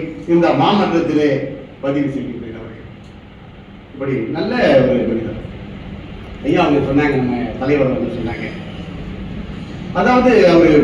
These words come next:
ப-, பாரதியினுடைய பக்தராக இருந்திருக்கிறார். இந்த கடவுள் மறுப்பு சிந்தனை எல்லாத்தையும் கூட அவர் பாரதியை அவர் போற்றி இருக்கிறார்னு பார்க்கிறோம். ஒரு காலத்துல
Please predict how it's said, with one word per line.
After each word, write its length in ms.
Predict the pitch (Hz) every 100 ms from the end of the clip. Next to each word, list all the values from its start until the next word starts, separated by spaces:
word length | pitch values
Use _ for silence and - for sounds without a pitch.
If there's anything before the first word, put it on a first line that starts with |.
| 139 135 -
ப-, 140 | 165
பாரதியினுடைய 600 | 160 - 196 180 165 160 143 -
பக்தராக 500 | 214 - 294 262 208
இருந்திருக்கிறார். 640 | 381 302 294 - - - - - - - - 104 -
இந்த 120 | 101 107
கடவுள் 340 | 123 180 180 180
மறுப்பு 500 | 170 165 - - - -
சிந்தனை 360 | - 156 175 170
எல்லாத்தையும் 380 | 175 - 185 175
கூட 160 | 196 - 127 - - - - - - - - 143
அவர் 180 | 147 139 -
பாரதியை 500 | 175 - 262 247 208
அவர் 260 | 170 143 147
போற்றி 260 | 208 202 185
இருக்கிறார்னு 460 | 156 147 139 127
பார்க்கிறோம். 340 | 117 127 - 131
ஒரு 120 | 170
காலத்துல 340 | 208 226 254